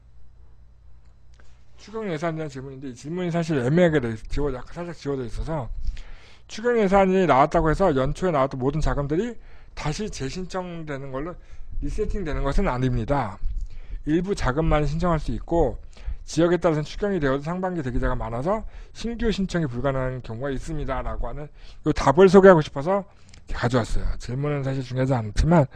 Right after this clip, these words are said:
요즘 추경 예산, 추경 예산 많이 하잖아요. 추경 예산이 나왔다고 해서 처음부터 다시 모든 과제를 다시 할 수 있는 건 아니다라는 거죠.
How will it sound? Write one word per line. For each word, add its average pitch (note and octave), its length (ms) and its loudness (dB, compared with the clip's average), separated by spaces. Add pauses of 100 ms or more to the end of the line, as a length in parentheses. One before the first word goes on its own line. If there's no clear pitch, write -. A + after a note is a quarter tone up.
(520)
요즘 D#3 200 4
추경 A3+ 340 2
예산, F#3+ 220 6
추경 F3+ 240 0
예산 D#3+ 200 2
많이 C3 160 2
하잖아요. C#3 480 2 (520)
추경 A#3 360 -2
예산이 G3 260 2
나왔다고 C3 360 4
해서 C3 80 0
처음부터 G3 380 -2
다시 B2 360 -4 (340)
모든 D#3 260 4
과제를 C3 280 2
다시 A2+ 200 -2
할 C#3+ 60 2
수 C#3+ 100 -2
있는 C#3 120 -2
건 C3 100 0
아니다라는 A#2 520 2
거죠. F#2+ 260 -8